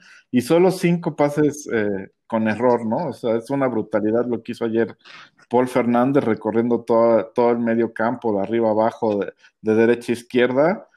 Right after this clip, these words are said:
La verdad que jugó por momentos muy libre y, pues, se ve la mano que tiene ahí Paul, ¿no?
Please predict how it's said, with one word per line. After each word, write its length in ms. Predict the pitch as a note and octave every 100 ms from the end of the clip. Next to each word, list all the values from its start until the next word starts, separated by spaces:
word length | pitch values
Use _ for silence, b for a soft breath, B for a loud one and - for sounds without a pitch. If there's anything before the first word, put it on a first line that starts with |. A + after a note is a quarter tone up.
| _ _
La 180 | G#2 G#2
verdad 260 | A2+ A#2+
que 120 | B2 B2
jugó 320 | B2 A#2 A#2
por 160 | A#2+
momentos 440 | A2+ G#2+ A2+ A#2+ A2+
muy 200 | B2 B2
libre 540 | C3 C#3 C#3 F#3+ D3+ -
y, 380 | A#2+ A2+ G#2
pues, 260 | G2 - G2+
se 140 | A2
ve 180 | A2 B2+
la 120 | C3+
mano 340 | B2+ A#2+ B2 B2
que 100 | A2
tiene 300 | - A2+ A2+
ahí 400 | G#2+ G#2 G#2 G2+
Paul, 360 | - B2+ B2
¿no? 200 | A2+ E3